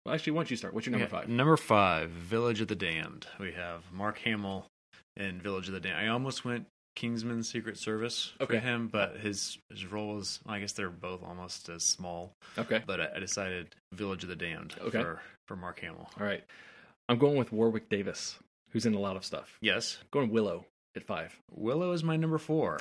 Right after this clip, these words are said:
Speaker 2: So
Speaker 1: Ooh,
Speaker 2: he has, he's
Speaker 1: nice
Speaker 2: coming
Speaker 1: segue.
Speaker 2: in, he's coming in right at my number four there. So I agree with that.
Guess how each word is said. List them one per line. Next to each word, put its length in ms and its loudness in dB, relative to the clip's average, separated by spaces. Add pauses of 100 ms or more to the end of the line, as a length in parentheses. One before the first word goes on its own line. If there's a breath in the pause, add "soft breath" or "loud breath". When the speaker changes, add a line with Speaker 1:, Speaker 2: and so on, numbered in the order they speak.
(240)
Speaker 2:
So 260 6
Speaker 1:
Ooh, 40 0
Speaker 2:
he 180 2
has, 280 2
he's 140 -4
Speaker 1:
nice 120 2
Speaker 2:
coming 200 6
Speaker 1:
segue. 240 4
Speaker 2:
in, 60 -6
he's 280 -2
coming 280 -2
in 220 2
right 220 2
at 220 4
my 160 0
number 240 2
four 280 0
there. 180 -2
So 140 -4
I 80 0
agree 280 -2
with 120 -4
that. 240 -2